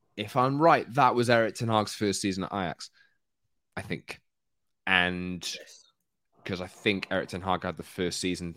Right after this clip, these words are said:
Speaker 1: that year. He might have, might have come in the season before. I, I don't know. And then in twenty eighteen nineteen, when Ajax were really, really good,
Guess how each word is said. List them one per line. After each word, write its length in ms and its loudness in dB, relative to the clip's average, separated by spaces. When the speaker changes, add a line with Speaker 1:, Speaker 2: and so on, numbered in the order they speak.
Speaker 1:
that 240 0
year. 640 -2
He 260 2
might 200 2
have, 200 -10
might 180 -8
have 80 -14
come 200 -12
in 240 -10
the 60 -16
season 280 -12
before. 300 -6
I, 140 -2
I 40 2
don't 200 -6
know. 140 -10
And 220 2
then 460 6
in 140 -2
twenty 300 2
eighteen 300 0
nineteen, 580 -2
when 160 2
Ajax 300 -2
were 80 -2
really, 240 0
really 180 -4
good, 300 2